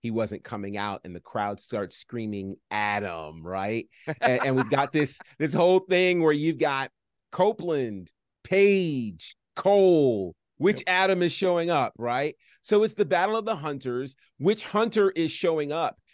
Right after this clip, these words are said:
Speaker 1: And you've gotta think part of the challenge of coming into a place like S H W for the first time is when you're battling someone who is gaining momentum.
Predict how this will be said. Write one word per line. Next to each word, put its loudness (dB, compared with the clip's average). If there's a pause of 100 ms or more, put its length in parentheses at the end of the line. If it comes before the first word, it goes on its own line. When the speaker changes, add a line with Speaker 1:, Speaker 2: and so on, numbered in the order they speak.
(260)
Speaker 1:
And 2
you've -4
gotta 2
think -2 (160)
part 0
of -10
the -8
challenge -2
of -6
coming -2
into -4
a -6
place -4
like -4
S -8
H -6
W -6
for -10
the -12
first -8
time -2 (440)
is 0
when 0
you're 2
battling 0
someone -4
who -4
is -6
gaining 0
momentum. -4